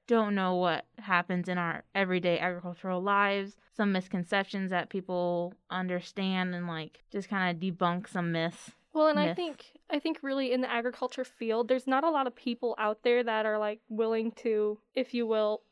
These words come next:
Speaker 2: put up with certain people in the field that spread the misinformation.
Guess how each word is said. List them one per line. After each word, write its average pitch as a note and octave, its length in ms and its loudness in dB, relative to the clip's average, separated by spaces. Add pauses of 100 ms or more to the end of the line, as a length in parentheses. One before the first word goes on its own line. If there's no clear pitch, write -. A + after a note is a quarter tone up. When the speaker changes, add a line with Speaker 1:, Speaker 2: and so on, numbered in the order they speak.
Speaker 2:
put B3+ 240 2
up A3+ 280 0
with D#4+ 340 0
certain C#4 520 -2
people C4 360 2
in A#3+ 400 -2
the C#4+ 100 0
field D#4+ 340 2 (140)
that A#3 380 -2
spread B3 440 2
the D4+ 60 2
misinformation. D#4 920 -2